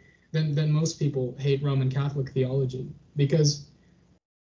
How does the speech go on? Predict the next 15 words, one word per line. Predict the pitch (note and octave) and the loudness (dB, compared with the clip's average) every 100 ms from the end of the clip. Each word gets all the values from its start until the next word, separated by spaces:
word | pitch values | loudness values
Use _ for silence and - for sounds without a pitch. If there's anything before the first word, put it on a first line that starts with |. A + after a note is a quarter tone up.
| _ _ _ _ _ _ _ _ _ - | _ _ _ _ _ _ _ _ _ -8
the, | F#3+ E3+ F#3 F3 D#3+ | -2 4 4 4 4
the | F3 | 4
evangelicals | F#3 B3 D4+ F3 E3+ F3 D#3 C3 C3+ D#3 - - _ _ _ _ _ _ _ _ | 4 -2 0 4 4 4 0 -4 -10 -12 -14 -20 _ _ _ _ _ _ _ _
are | D#3+ D#3+ | -8 0
always | F3 A3 D4 C4+ A3 - - _ _ | 2 2 0 -8 -10 -10 -18 _ _
talking | F#3 F3+ G#3+ F3 | -8 -2 0 0
about | D3+ D3 D3 E3+ | 0 -2 -4 -4
Roman | D#3+ F3 F#3+ E3 | 0 2 2 0
Catholics, | D3+ D#3 E3 C3+ - | -2 -6 -4 -6 -2
and | D3 | 0
they're | D3 D3 D3 | 2 0 -2
always | E3 G3 G#3+ G#3+ - | 2 6 6 4 -2
talking | D3 D3 D#3 | -6 -4 0
about | C#3+ C3+ C3 C#3 | 0 0 -2 -2
Mariolatry, | C#3 D3 C#3+ B2+ B2 B2 - C#3 | 0 2 2 0 -4 -12 -12 -12